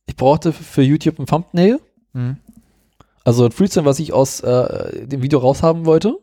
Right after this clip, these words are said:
Speaker 1: Und in iMovie war das immer sehr, sehr einfach. Das Foto möchte ich gerne haben, exportieren, fertig. <laughs> In, in DaVinci war es die Hölle.
Speaker 2: Echt?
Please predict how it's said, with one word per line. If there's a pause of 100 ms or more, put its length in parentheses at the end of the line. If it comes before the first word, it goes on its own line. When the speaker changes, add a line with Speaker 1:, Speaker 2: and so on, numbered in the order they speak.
(1300)
Speaker 1:
Und (220)
in
iMovie
war
das
immer
sehr,
sehr
einfach. (640)
Das
Foto
möchte
ich
gerne
haben,
exportieren,
fertig. (920)
<laughs>
In, (920)
in
DaVinci
war
es
die
Hölle. (420)
Speaker 2:
Echt?